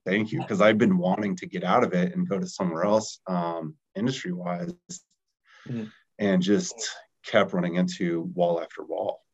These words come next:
Speaker 1: And it was just
Speaker 2: Yeah.
Speaker 1: really difficult, right?
Speaker 2: Mm-hmm.
Speaker 1: And so that's one of those things where it's just, um, it's just, you know, I got to that point,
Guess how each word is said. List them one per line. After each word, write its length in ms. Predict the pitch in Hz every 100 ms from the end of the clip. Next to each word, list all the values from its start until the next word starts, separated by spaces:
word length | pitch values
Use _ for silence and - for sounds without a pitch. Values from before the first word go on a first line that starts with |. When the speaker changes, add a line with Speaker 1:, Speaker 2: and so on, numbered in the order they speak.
| -
Speaker 1:
And 120 | 92
it 40 | 87
was 100 | 82
just 220 | - -
Speaker 2:
Yeah. 60 |
Speaker 1:
really 220 | 87 87 80
difficult, 300 | 95 - - _ _ -
right? 160 | 92 - _ 120
Speaker 2:
Mm-hmm. 140 | 113
Speaker 1:
And 120 | 92
so 460 | 90 104 95 90 -
that's 320 | 101 98 92
one 120 | 104 92
of 60 | 82
those 140 | -
things 260 | 98 92 90
where 420 | 82 85 82 82 78 _ _ _ _ _ _ _ - -
it's 180 | - -
just, 500 | 98 90 - - - _ _ _ _ -
um, 540 | 107 101 92 90 78 - - _ - _
it's 140 | 110 104
just, 600 | 101 90 - - - -
you 60 | 92
know, 200 | 92 92 _ _ - _
I 60 | 92
got 200 | 98 92
to 80 | 90
that 240 | 90 87 _
point, 340 | 92 87